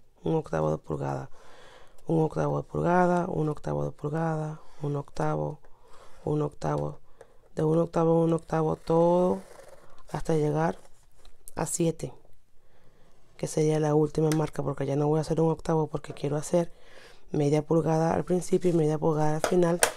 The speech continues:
para que sean las pretinas de aguante al libro. Vamos a doblarlo como acordeón. Una marca, se dobla,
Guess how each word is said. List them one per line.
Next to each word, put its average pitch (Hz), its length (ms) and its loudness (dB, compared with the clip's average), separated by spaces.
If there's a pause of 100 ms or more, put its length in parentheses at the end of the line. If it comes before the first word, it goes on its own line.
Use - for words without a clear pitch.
(360)
para 160 140 0
que 156 100 -4
sean 147 240 0
las 160 120 0
pretinas 156 420 0
de 165 80 0
aguante 165 540 -2 (1300)
al 143 200 -2
libro. 135 340 -4
Vamos 156 300 -10
a 175 40 -2
doblarlo 165 540 0 (420)
como 156 220 4
acordeón. 139 520 0 (680)
Una 143 220 0
marca, 185 640 4 (960)
se - 220 -10
dobla, 151 560 -2